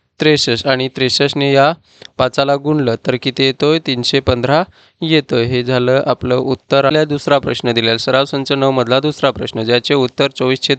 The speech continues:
पाच येईल असे पूर्णांकाचे तीन भागाकार तयार करा. त्याच्यातला आपण पहिला करू. काय आहे पहिला? चोवीस छेद पाचच घेऊ. जर आपण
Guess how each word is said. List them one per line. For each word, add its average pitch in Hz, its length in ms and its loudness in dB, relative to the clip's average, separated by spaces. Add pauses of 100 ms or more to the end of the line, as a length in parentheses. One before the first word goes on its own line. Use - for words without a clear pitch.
पाच 135 260 2
येईल 139 160 0
असे 139 260 -2
पूर्णांकाचे 127 720 -2
तीन 135 180 -2
भागाकार 120 460 0 (560)
तयार 123 260 2
करा. 123 260 -2 (840)
त्याच्यातला 160 360 -2
आपण 175 300 -2
पहिला 131 240 2
करू. - 280 -6 (100)
काय 151 180 2
आहे 165 140 -2
पहिला? 160 440 0 (580)
चोवीस 147 360 0
छेद 156 280 0
पाचच 127 380 -4
घेऊ. 113 220 -8 (420)
जर 151 240 0
आपण 151 380 -2